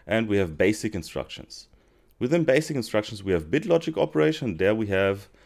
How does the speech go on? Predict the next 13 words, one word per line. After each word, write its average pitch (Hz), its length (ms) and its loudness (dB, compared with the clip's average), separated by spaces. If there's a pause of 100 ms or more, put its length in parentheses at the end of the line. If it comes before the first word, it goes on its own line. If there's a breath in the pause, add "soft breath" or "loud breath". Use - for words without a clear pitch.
(280 soft breath)
something 107 400 -2
called 101 360 0
S - 200 -2
R, 85 360 2 (300)
a - 60 -8
set - 500 -4
reset 101 340 -4
flip-flop. - 600 -6 (640 soft breath)
We 113 80 -8
could 139 140 2
also 156 240 6
use 104 280 4 (140)
S 113 220 2